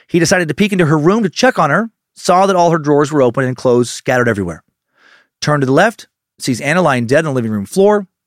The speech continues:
She'd been strangled with her own stethoscope. And, uh, he was relieved. I know it's fucked up, but he was relieved. Anna Maria was nice,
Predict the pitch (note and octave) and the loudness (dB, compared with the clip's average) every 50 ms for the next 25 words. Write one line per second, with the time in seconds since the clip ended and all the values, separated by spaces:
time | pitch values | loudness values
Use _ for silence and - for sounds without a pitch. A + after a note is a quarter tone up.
0 | _ _ - - C3 A#2 A#2 G#2+ - - - E3 F3 F#3+ F#3+ G3 G3 G3 - A#2+ | _ _ -8 -8 -6 -6 -6 -6 -6 -4 0 0 0 2 2 0 0 0 -4 -6
1 | - C3 B2+ C#3 D3 D3+ D#3 D3+ D3 - _ - - - - D#3 C#3+ - A#2+ - | -6 -4 -2 0 0 0 -2 -4 -6 -10 _ -20 -20 -4 -2 -2 -2 -2 -4 -6
2 | - F2+ E2+ - - _ _ _ _ _ _ _ _ _ _ _ _ _ _ - | -6 -6 -8 -8 -16 _ _ _ _ _ _ _ _ _ _ _ _ _ _ -20
3 | - _ _ _ _ C#3 D3+ D#3 D#3+ D#3 E3 D#3+ D#3+ D#3+ E3 D#3+ D3+ D3+ D#3+ _ | -20 _ _ _ _ -2 0 0 0 2 2 2 2 4 2 0 -2 -4 -12 _
4 | _ _ _ _ _ _ _ _ - C3 E3 G3 A3 F#3 G3 G#3 A3+ B3 G#3+ C3 | _ _ _ _ _ _ _ _ -6 -2 0 0 0 0 0 0 2 2 0 0
5 | - - - _ _ _ _ _ _ _ _ _ _ _ _ _ C3+ - - - | -4 -10 -20 _ _ _ _ _ _ _ _ _ _ _ _ _ -2 -2 -2 0
6 | - F3 E3 - G3+ F3+ C3 - A#2 A#2+ A2+ B2+ C#3+ C3+ B2 - _ D3+ F3+ A3 | -2 -2 0 0 0 -2 0 -2 -4 -6 -4 -4 -4 -4 -4 -4 _ 0 0 2
7 | A#3+ A#3 A#3 A#3+ A3+ G#3 F3+ A3+ C4+ A#3+ - - - - - | 2 2 2 4 2 2 2 0 0 0 -2 -6 -14 -18 -20